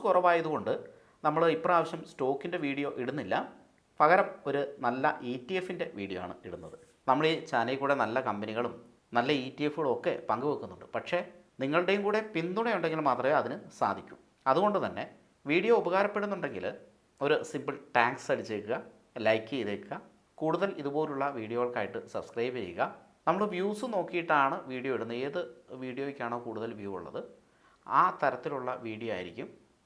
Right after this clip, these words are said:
കൂടുതലിടുക. എന്നാലും നല്ല കമ്പനികളൊക്കെ കാണുമ്പോൾ അതിനെപ്പറ്റി വീഡിയോ ഇടുന്നുണ്ട്. പക്ഷേ അതിന് വ്യൂസ് കുറവാണെങ്കിൽ പിന്നീട് അതുപോലുള്ള വീഡിയോകൾ നമ്മൾ ഒഴിവാക്കും. അതുകൊണ്ട് തന്നെ നിങ്ങൾക്ക്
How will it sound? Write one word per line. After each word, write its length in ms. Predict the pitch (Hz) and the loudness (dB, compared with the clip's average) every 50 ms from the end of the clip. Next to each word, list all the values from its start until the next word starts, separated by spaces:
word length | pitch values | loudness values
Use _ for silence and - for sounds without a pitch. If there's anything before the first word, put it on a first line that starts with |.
| _ - - | _ -4 0
കൂടുതലിടുക. 460 | 202 196 190 170 123 98 85 - - - - - _ _ - - | 2 2 2 2 -2 -4 -8 -12 -14 -16 -18 -18 _ _ -8 -2
എന്നാലും 260 | 123 147 165 175 202 202 175 | 2 4 6 6 6 4 4
നല്ല 140 | 160 170 196 190 185 - | 2 4 2 2 2 0
കമ്പനികളൊക്കെ 540 | 139 135 147 160 170 170 170 165 165 160 151 - - - | 0 0 0 -2 -2 0 0 0 0 0 -2 -2 0 2
കാണുമ്പോൾ 420 | 110 110 131 147 131 92 85 92 - - _ _ _ _ _ _ - | 4 4 4 2 -2 -4 -10 -12 -12 -14 _ _ _ _ _ _ -6
അതിനെപ്പറ്റി 460 | 113 117 131 131 135 - - - 202 214 - - - _ _ _ - 165 165 | -4 -4 -2 -4 -4 -6 -8 -8 -10 -10 -12 -18 -20 _ _ _ -6 -2 0
വീഡിയോ 240 | 190 208 214 220 196 180 | 2 2 4 2 2 2
ഇടുന്നുണ്ട്. 280 | 185 175 175 120 170 165 143 | 2 0 0 0 2 0 0
പക്ഷേ 160 | 123 - 151 | 0 -2 -2
അതിന് 160 | 139 143 147 139 139 | -4 -4 -4 -6 -6
വ്യൂസ് 220 | 139 139 - 156 147 | -6 -8 -8 -4 -2
കുറവാണെങ്കിൽ 460 | 139 127 131 131 127 127 127 135 135 - 127 | 0 2 4 4 2 2 0 -6 -8 -8 -8
പിന്നീട് 280 | 117 117 127 127 127 117 | -6 -2 -2 -2 -2 -2
അതുപോലുള്ള 340 | 117 117 117 110 107 110 117 107 101 | -2 -2 -2 -4 -4 -6 -8 -6 -6
വീഡിയോകൾ 360 | 101 101 107 110 107 104 110 107 104 | -6 -6 -6 -6 -6 -6 -6 -6 -8
നമ്മൾ 160 | 95 101 127 196 - - - _ _ _ _ _ - - | -6 -6 -6 -8 -8 -12 -20 _ _ _ _ _ -8 -4
ഒഴിവാക്കും. 420 | 202 214 196 117 82 - - - - _ _ _ _ _ _ - 127 | -4 -2 -2 -2 -4 -6 -10 -16 -20 _ _ _ _ _ _ 0 4
അതുകൊണ്ട് 280 | 139 180 208 208 233 220 170 | 4 4 4 4 4 4 2
തന്നെ 160 | 120 120 - - - - | 2 0 -2 -10 -12 -12
നിങ്ങൾക്ക് 300 | - 120 127 123 - 147 | -10 -10 -8 -6 -8 -8